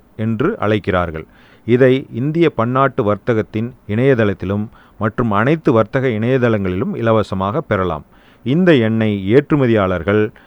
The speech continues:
ஏற்றுமதி செய்யும் வேளாண் பொருட்களுக்கு சரியாக தெரிந்து கொண்டு அதை வர்த்தகத்தில் பயன்படுத்த வேண்டும். ஏற்றுமதியாளர் மேம்பாட்டு குழுவின் உறுப்பினர். எந்த பொருட்களை ஏற்றுமதி செய்கிறோம் என முடிவெடுத்த பின், அதற்கான மேம்பாட்டு குழுவிலோ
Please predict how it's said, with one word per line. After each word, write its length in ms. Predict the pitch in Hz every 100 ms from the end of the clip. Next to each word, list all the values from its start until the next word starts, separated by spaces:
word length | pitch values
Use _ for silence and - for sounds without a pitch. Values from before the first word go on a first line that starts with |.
| _ 101
ஏற்றுமதி 460 | 135 143 151 143
செய்யும் 300 | - 117 104
வேளாண் 400 | 90 107 135 139 110
பொருட்களுக்கு 480 | 95 - 101 -
சரியாக 500 | 98 92 98 131 127
தெரிந்து 380 | 117 98 117 127
கொண்டு 420 | 98 85 95 104 -
அதை 260 | 98 104
வர்த்தகத்தில் 560 | 98 98 - 113 90 160
பயன்படுத்த 480 | 123 127 113 - 90
வேண்டும். 340 | 85 78 78 _ _ _ _ 120
ஏற்றுமதியாளர் 840 | 160 170 160 147 143 143 143 151 -
மேம்பாட்டு 520 | 117 131 117 104 107
குழுவின் 420 | 110 104 131 196 -
உறுப்பினர். 580 | 117 131 107 95 85 - _ _ _ _ _ -
எந்த 300 | 110 165 190
பொருட்களை 640 | - 151 131 143 143 160 -
ஏற்றுமதி 420 | 123 131 135 123
செய்கிறோம் 460 | - 113 117 123 117
என 180 | 110
முடிவெடுத்த 540 | 98 101 131 117 - 85
பின், 280 | 82 110 120 _ _
அதற்கான 560 | 92 117 127 123 123 139
மேம்பாட்டு 600 | 107 135 160 156 143 113 -
குழுவிலோ 500 | 117 117 101 98 110